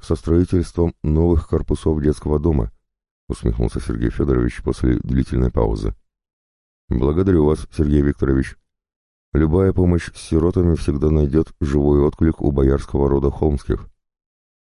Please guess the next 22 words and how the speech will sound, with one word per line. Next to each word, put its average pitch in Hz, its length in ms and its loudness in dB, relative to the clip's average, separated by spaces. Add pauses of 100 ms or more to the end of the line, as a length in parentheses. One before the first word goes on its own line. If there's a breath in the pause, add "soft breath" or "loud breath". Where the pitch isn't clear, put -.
(340)
Дальше 127 300 2
последовали 85 480 2
разговоры 80 540 2
о 73 40 2
светской 69 380 0
жизни 64 280 0
в 62 80 2
Москве 87 480 0 (680)
и - 60 4
общих 117 340 2
впечатлениях 90 680 0
от 69 100 -2
поездки 76 640 0 (120)
под 65 140 0
легкую 62 400 0
улыбку 62 280 -2
Кристины, - 560 -4 (500)
с - 80 -16
которой 64 320 0
не 62 80 0
сводил 62 320 0
глаз 76 280 0